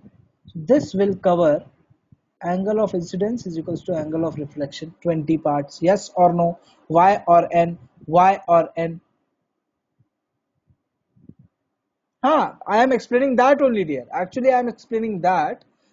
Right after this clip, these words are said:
But yes, I should also explain the real, uh, how this h by two came. That is what I am explaining. The remaining beta one sixty,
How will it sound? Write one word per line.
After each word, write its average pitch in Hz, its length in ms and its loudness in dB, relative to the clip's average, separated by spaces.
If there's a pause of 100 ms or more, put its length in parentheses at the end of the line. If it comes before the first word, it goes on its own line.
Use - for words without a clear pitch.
(140)
But 190 140 -2
yes, 262 340 4
I 190 120 4
should 233 180 -4
also 214 260 -2
explain 214 440 -2
the 220 100 -2
real, 190 560 -4
uh, 151 160 -12 (260)
how 349 380 2
this 320 240 -4 (120)
h 254 240 0
by 214 200 2
two 180 240 -8
came. 143 240 -6 (240)
That 190 180 -4
is 226 100 -4
what 214 200 -4
I 196 80 0
am 175 100 -2
explaining. 135 440 -16 (1700)
The 190 140 2
remaining 269 520 2
beta 226 260 2
one 190 220 0
sixty, 160 560 -10